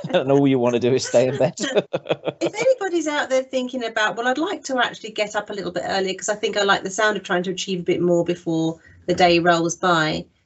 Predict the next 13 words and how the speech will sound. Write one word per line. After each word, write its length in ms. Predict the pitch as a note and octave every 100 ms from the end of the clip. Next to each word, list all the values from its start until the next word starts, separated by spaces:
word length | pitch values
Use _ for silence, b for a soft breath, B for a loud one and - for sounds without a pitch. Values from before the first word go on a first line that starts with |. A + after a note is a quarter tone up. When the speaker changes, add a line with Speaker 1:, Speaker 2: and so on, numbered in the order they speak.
| _ -
Speaker 2:
then, 360 | G#3 G#3 G#3 -
um, 200 | G3+ F3+
I 120 | G#3+
heard, 500 | G#3+ G#3+ G#3 G3+ G3 - G#3
I 80 |
can't 340 | G#3 - B3 G#3+
remember 300 | A3 G3+ G3
who 80 | F#3
it 120 | E3
was, 300 | F3 E3 E3
but 140 | F3
someone 360 | - A3 G#3 G3
said 480 | - F3+ E3 D#3+